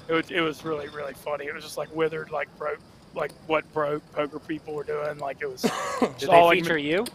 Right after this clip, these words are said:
Speaker 1: They should have. I mean, I went, dude, I mean, it, it's a special, special fall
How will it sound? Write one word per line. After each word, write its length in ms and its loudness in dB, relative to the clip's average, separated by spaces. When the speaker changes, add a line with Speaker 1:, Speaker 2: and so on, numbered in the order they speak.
Speaker 1:
They 80 -12
should 240 -6
have. 120 -10
I 60 -8
mean, 140 -4
I 80 4
went, 280 2
dude, 140 -2
I 80 4
mean, 240 -2
it, 220 -4
it's 160 -6
a 60 -6
special, 760 -2
special 560 -2
fall 580 -4